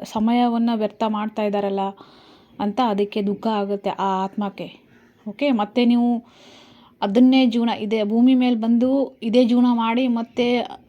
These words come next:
ಹಿಂದಿನ ಜನ್ಮದಲ್ಲಿ ಏನು ಮಾಡಿ ಬಂದಿದ್ದೀರೋ ಮತ್ತೆ ಈ ಜನ್ಮದಲ್ಲೂ ಅದನ್ನೇ ಮಾಡಿ ಮತ್ತೆ ಹೋದರೆ ಅಲ್ಲಿ ನಿಮ್ಮ ಗುರು ಆತ್ಮಕ್ಕೆ ಕಷ್ಟ ಆಗುತ್ತೆ,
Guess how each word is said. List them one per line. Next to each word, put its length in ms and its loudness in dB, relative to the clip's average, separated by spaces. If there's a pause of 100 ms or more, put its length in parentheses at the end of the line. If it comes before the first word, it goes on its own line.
(260)
ಹಿಂದಿನ 340 4
ಜನ್ಮದಲ್ಲಿ 440 2
ಏನು 140 2
ಮಾಡಿ 200 0
ಬಂದಿದ್ದೀರೋ 560 0 (600)
ಮತ್ತೆ 340 -4
ಈ 140 4
ಜನ್ಮದಲ್ಲೂ 460 4
ಅದನ್ನೇ 340 2
ಮಾಡಿ 320 0
ಮತ್ತೆ 360 -2
ಹೋದರೆ 400 0
ಅಲ್ಲಿ 260 0
ನಿಮ್ಮ 220 0
ಗುರು 300 2
ಆತ್ಮಕ್ಕೆ 540 -2 (540)
ಕಷ್ಟ 220 -2
ಆಗುತ್ತೆ, 480 0